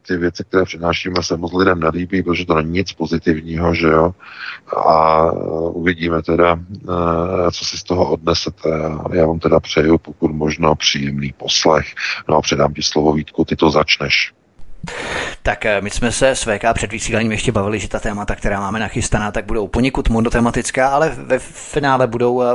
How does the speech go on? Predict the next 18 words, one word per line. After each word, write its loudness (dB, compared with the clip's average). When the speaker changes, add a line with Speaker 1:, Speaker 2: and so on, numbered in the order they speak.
Speaker 2:
našemu -2
vysílání 0
vévodit, 0
dominovat 0
dvě -2
zásadní 2
věci, -2
a -2
to -4
Ukrajina 0
a -4
potom, -4
eh, -6
Švýcarsko -4
v -2
rámci -2
vypínání, 0
eh, -10